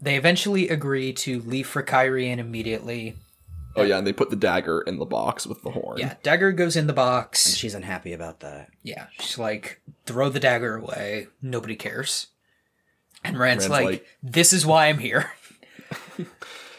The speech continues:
Speaker 2: On my first read, I was concerned about something like the dagger corrupting the horn or something.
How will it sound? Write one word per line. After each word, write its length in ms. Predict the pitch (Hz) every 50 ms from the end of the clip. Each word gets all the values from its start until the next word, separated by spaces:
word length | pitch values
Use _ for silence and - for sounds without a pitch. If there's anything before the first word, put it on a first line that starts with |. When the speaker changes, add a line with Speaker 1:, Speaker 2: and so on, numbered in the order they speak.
| - _ _ _ -
Speaker 2:
On 80 | 113 117
my 100 | 123 117
first 340 | - - 123 139 - - -
read, 200 | 107 107 117 104
I 80 | 98
was 120 | 104 104 -
concerned 500 | - 98 101 95 - - 92 90 101 107
about 220 | - 80 82 -
something 340 | - 92 87 - 104 95 -
like 320 | 92 98 - - - -
the 80 | - -
dagger 520 | - - - - 65 90 76 76 76 82
corrupting 640 | - - - 101 78 67 - - - - 90 85 82
the 100 | 64 58 -
horn 320 | - 85 78 90 101 104
or 80 | 104 107
something. 520 | - 104 107 113 - - 110 113 123 117